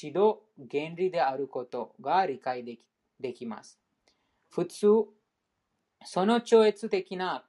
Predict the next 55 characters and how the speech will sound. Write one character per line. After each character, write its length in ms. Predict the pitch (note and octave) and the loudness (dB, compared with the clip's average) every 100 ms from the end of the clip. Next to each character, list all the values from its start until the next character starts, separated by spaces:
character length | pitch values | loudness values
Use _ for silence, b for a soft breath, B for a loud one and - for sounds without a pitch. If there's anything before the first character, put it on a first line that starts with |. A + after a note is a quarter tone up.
| - | -6
交 260 | C#3+ C#3+ | -2 -2
流 240 | C#3 C3+ C3 | -4 -8 -10
に 160 | B2+ | -10
よ 140 | B2 B2+ | -10 -10
っ 60 | |
て、 420 | - - D3 E3 E3+ | -12 -8 -4 -4 -2
私 480 | B2 A#2+ D#3+ F3 | -4 -4 -8 -8
た 160 | E3 D#3 | -8 -8
ち 180 | - C3+ | -8 -4
は 300 | C3 D#3+ - _ _ _ _ - | -2 -2 -6 _ _ _ _ -14
思 120 | D3 | -8
考 420 | - F#3 F#3 F#3 | 0 4 4 4
人 320 | - C#3 D#3+ D#3+ | 0 -6 -10 -4
格 260 | D#3+ D#3+ | -4 -4
出 240 | - C#3+ C3+ | -10 -10 -8
身 160 | C#3+ | -10
の 140 | D#3+ F#3+ | -10 -8
存 380 | - D3 E3+ | -4 -4 -2
在 240 | F3 F#3 E3+ | 0 0 0
を 160 | C3+ | -4
確 360 | - C#3+ C#3 - | -2 0 0 -2
信 220 | - F#3+ | -10 -10
す 140 | F#3 E3 | -8 -8
る 100 | D#3 | -6
こ 160 | C3 | -6
と 160 | B2 B2 | -6 -2
が 160 | D#3 | -2
で 220 | C3 A#2+ A#2 | -2 -6 -12
き、 360 | - C3 G#3+ _ b b b b b | -14 -14 -14 _ b b b b b
死 280 | - - F3+ | -12 -6 0
ぬ 220 | A3 B3 | 0 2
時 640 | A#3 G#3 - G#3 G#3+ A3 - | 4 4 2 -6 -4 -4 2
で 180 | D3+ D3+ | 2 2
さ 260 | C3 A#2+ | 2 0
え、 180 | A#2+ - _ _ b b b _ | -2 -8 _ _ b b b _
ク 100 | C#3 | -8
リ 80 | D3+ | -6
シ 100 | E3+ | -4
ュ 40 | |
ナ 120 | D#3+ | -4
意 80 | D3+ | -4
識 280 | - - D3+ | -8 -12 -8
の 220 | F3+ E3+ | -4 -6
人 240 | B2+ C#3+ | -6 -6
物 320 | C3+ C3+ - C3+ | -4 -6 -4 0
は 380 | C#3+ E3 C#3+ - | 4 4 4 -2
ク 60 | - | -4
リ 80 | |
シ 140 | G#3+ G#3 | -2 -2
ュ 20 | |
ナ 220 | D#3+ D3+ | -2 -2
を 100 | G3+ | -4
決 340 | - B3 F#3 - | -4 -4 -4 -6
し 60 | |
て 300 | - G3 - | -4 -4 -4